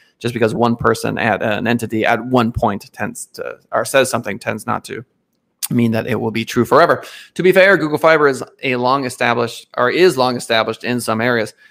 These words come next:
Before temporarily halting fiber expansion in twenty sixteen, the company brought service to eleven major U S markets. Now, just because Google has a seemingly endless supply of capital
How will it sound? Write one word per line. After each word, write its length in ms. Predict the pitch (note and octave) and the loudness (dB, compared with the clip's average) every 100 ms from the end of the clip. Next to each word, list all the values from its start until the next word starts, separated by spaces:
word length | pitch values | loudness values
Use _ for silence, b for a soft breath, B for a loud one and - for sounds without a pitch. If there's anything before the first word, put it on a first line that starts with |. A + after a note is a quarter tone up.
| b b | b b
Before 460 | - A2+ A#2 A2 - | -12 -2 2 2 2
temporarily 600 | - A#2 A2+ A#2 A2 A2 | -4 -2 2 2 2 -2
halting 680 | - - F#3 F3+ B2+ G2+ - - | -8 -2 -2 0 -6 -6 -14 -2
fiber 240 | A#2+ A#2 | 0 0
expansion 480 | A2+ - A#2 A2 A#2 | -2 -4 -4 -4 -8
in 80 | A#2 | -6
twenty 220 | A2+ A#2 | -6 -8
sixteen, 340 | - A2+ A2+ | -8 -8 -6
the 80 | A2+ | -8
company 300 | - A2 A2 | -6 -8 -8
brought 400 | G#2 G#2+ G#2 _ | -2 -2 -2 _
service 480 | - A#2+ A#2 A2+ - - | -4 -2 0 -2 -4 -6
to 240 | A#2+ A2+ | -2 0
eleven 420 | A2 A#2 A#2+ G2+ | 4 4 4 0
major 260 | A#2 A#2 A2 | 0 0 0
U 160 | A2 | 2
S 140 | A2 A#2 | 2 2
markets. 320 | A2 G2 - | 0 0 -2
Now, 180 | A#2+ - B B B | -2 -2 B B B
just 140 | - D#3+ | -6 -2
because 220 | - C3+ | 0 2
Google 300 | C#3+ C#3 B2 | 2 4 4
has 280 | A#2+ A2+ - _ _ _ _ _ _ _ - | 6 4 -2 _ _ _ _ _ _ _ -6
a 60 | D3 | -4
seemingly 500 | D3 C3+ B2+ A#2+ - | 2 4 4 2 2
endless 320 | C3 B2+ B2+ | 2 2 -2
supply 480 | - - B2+ B2 A#2 | -6 -6 2 2 2
of 140 | - | 0
capital 520 | D3 D#3 C3 B2+ - | 0 2 2 -2 -4